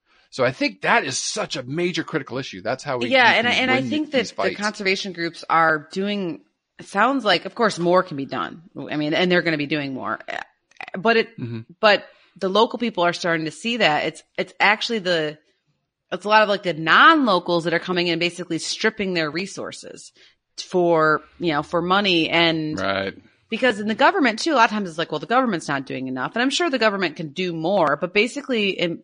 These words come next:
Speaker 2: um,
Speaker 1: Mm-hmm.
Speaker 2: Vietnam and Laos, it's illegal to hunt the saola,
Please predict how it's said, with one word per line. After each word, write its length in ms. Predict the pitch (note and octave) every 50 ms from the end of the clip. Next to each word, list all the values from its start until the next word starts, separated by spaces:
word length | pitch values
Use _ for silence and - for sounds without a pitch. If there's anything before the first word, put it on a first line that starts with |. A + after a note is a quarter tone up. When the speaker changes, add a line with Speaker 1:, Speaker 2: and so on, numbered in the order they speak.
| _ -
Speaker 2:
um, 400 | - D#3+ D#3 D3 C3 B2 A#2+ C3
Speaker 1:
Mm-hmm. 60 | C#3+ D3
Speaker 2:
Vietnam 420 | F3 F3+ B2+ E3+ E3 E3 E3 E3
and 80 | D#3+ D#3+
Laos, 300 | D3+ D3 D3 D3+ D#3 -
it's 140 | B2+ - -
illegal 600 | D#3 D3 D3 D#3+ E3+ E3 D3+ G#3 A3+ D#4+ F4 - _ _ _
to 100 | - G3
hunt 220 | E3 F3 F3+ F3 F3
the 60 | F#3
saola, 600 | F3 - E3+ D3+ D3 D3 D3 D3 D3 E3+ A3+ C4+